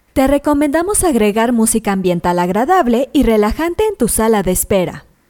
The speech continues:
Elige melodías suaves a un volumen adecuado,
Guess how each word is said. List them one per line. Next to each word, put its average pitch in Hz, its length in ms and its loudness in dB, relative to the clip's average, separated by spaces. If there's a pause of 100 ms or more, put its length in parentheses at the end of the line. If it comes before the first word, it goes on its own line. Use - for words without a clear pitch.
(760)
Elige 240 460 2
melodías 214 560 2
suaves 269 540 0
a 339 120 0
un 415 160 2
volumen 247 460 2
adecuado, 180 640 -2